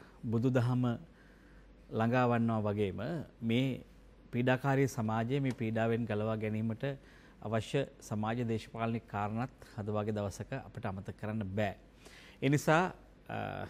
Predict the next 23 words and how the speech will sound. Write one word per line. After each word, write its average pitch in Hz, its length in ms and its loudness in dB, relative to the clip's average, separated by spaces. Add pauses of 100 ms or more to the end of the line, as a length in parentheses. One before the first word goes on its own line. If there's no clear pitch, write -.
(180)
මුළු 135 220 4
දවස 110 340 4
පුරා 120 400 2 (520)
අපි 113 180 -2
ගාව 113 280 2 (400)
සමස්ත 127 500 -2
සමාජය 120 520 0
පුරා, 101 340 -6
බෞද්ධ 117 320 0
සංස්කෘතිය 123 580 -2
පුරා 123 340 0
විහිදුණු 127 440 2 (680)
මල් 131 240 4
සුවඳ, 135 360 2
සිල් 127 220 4
සුවඳ 120 280 0
වගේම 113 380 2 (720)
මේ 117 120 -2
සමාජයේ 139 880 2 (280)
සුවපත් 139 440 0
කිරීමට 143 520 2
අවශ්‍ය, 127 480 0 (500)
අ, 117 120 -4